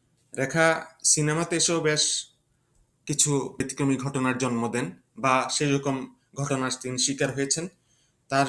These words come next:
বেশ কয়েকটা ছবি আলোচিত এবং সমালোচিত। তন্মধ্যে একটা ছবি আছে কামসূত্র, মীরানের পরিচালিত। এই ছবিতে তিনি অভিনয় করেছেন।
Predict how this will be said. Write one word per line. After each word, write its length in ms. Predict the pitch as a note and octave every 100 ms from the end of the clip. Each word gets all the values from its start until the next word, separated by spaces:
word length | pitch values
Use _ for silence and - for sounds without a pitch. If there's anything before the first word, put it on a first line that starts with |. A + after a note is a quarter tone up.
| B2
বেশ 220 | D#3 E3
কয়েকটা 300 | - D#3+ D#3+
ছবি 340 | D3+ C#3+ C#3+ C#3
আলোচিত 500 | B2+ B2+ B2+ B2 D3+
এবং 280 | C#3 B2
সমালোচিত। 680 | B2 A#2 A2+ G#2 A#2 - G#2 - _ _ _ _
তন্মধ্যে 640 | D#3 D#3+ D#3 D3 E3+ F3 - _ _ _ -
একটা 240 | C3+ E3+
ছবি 260 | - D#3 D#3
আছে 160 | D#3+
কামসূত্র, 720 | D3+ C#3 C#3 E3+ D#3+ E3 E3 - _ _ _ _ _ -
মীরানের 640 | D3+ D#3+ D#3+ D#3 D#3 D3+ D3+ - - _ -
পরিচালিত। 540 | C#3+ C#3 D3+ C#3 C#3
এই 140 | C#3+ C3
ছবিতে 320 | C#3 C3+ C#3
তিনি 220 | - C3
অভিনয় 280 | B2 C3+ C#3
করেছেন। 380 | C3+ B2 D3